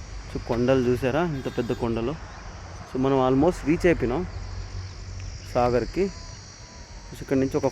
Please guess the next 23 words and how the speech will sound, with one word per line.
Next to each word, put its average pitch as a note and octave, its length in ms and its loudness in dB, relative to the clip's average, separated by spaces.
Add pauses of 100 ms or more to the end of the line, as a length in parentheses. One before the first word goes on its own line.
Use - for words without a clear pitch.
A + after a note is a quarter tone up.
ఫైవ్ B2+ 240 4
కిలోమీటర్స్ B2 500 0
అట్లా G#2+ 200 -4
ఉంటుంది, G#2 240 -6 (880)
చూసారు A#2+ 360 -6
కదా. C#3 160 0 (800)
అక్కడైతే C3 400 2
చేపలు C#3 360 6
పడుతున్నారు G#2+ 460 0 (1120)
కొంతమంది. A2+ 500 2 (1080)
So, - 160 4
ఇది C3 120 10 (180)
లొకేషన్. C3+ 420 6 (180)
మనం C#3 200 8
ఫైనల్గా D3 460 10
మనం C3+ 180 10
అక్కడికి C#3 280 4
వెళ్ళిన D3+ 260 8
తర్వాత C3 200 8 (120)
కంప్లీట్ C3 360 4
లొకేషన్ B2 400 4
చూపిస్తా, - 360 -2 (960)
ఓకేనా? C#3+ 280 6